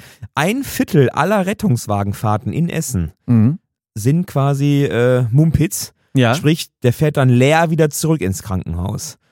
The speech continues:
Speaker 2: Ja,
Speaker 1: So,
Speaker 2: okay.
Speaker 1: das heißt, jeder vierte Fall, da wird gar kein Patient dann mitgenommen.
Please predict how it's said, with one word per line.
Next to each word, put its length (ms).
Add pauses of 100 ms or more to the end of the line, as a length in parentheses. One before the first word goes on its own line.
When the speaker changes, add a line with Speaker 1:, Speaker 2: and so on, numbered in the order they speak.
(240)
Speaker 2:
Ja, 200
Speaker 1:
So, 60
Speaker 2:
okay. 100
Speaker 1:
das 100
heißt, 200
jeder 200
vierte 300
Fall, 320
da 80
wird 100
gar 80
kein 180
Patient 520
dann 200
mitgenommen. 680